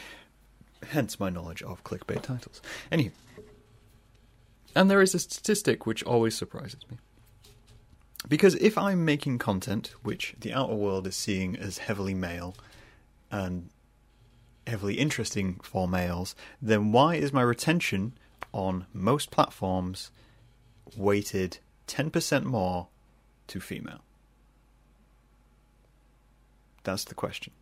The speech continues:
That's the question which occurs to me, and that's why we're di-, we're discussing this now, <laughs> why we're kind of looking into it. And it was one of the reasons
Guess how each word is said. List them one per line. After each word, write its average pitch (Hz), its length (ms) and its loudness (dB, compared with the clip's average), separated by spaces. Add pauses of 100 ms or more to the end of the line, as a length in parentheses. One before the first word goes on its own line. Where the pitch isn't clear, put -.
(400)
That's 113 160 -6
the - 100 -6
question - 320 -4
which - 260 -6 (120)
occurs 113 340 -2
to - 100 -14
me, 104 120 -12
and 110 160 -4
that's 135 240 -2
why 147 60 2
we're 135 140 2
di-, 120 220 -4
we're 110 120 -4
discussing 110 460 -6
this 98 160 -8
now, 110 220 -4 (160)
<laughs> - 160 -20
why 131 640 4
we're 139 100 6
kind 127 200 2
of 120 60 -2
looking 107 320 0
into 101 140 -2
it. - 60 -4 (200)
And 170 120 4
it 233 80 4
was 190 160 -2
one 196 140 0
of 170 80 -4
the 156 80 -4
reasons 120 460 -4